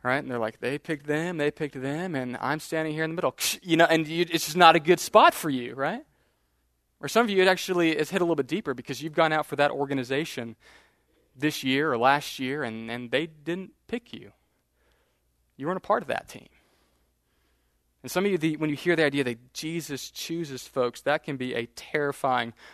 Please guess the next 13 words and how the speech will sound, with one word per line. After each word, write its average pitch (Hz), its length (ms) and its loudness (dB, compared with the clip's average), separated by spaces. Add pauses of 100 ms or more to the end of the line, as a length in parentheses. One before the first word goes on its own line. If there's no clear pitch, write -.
(120)
prospect. - 720 -2 (440)
Well, 143 120 -4
let - 20 -4
me 185 60 -6
just - 100 -14
comfort - 300 -8
you. - 160 -20 (1040)
He 147 100 -2
doesn't 185 260 -4
pick 160 200 -6
based 131 240 -2
on 123 80 -4
performance. - 680 -16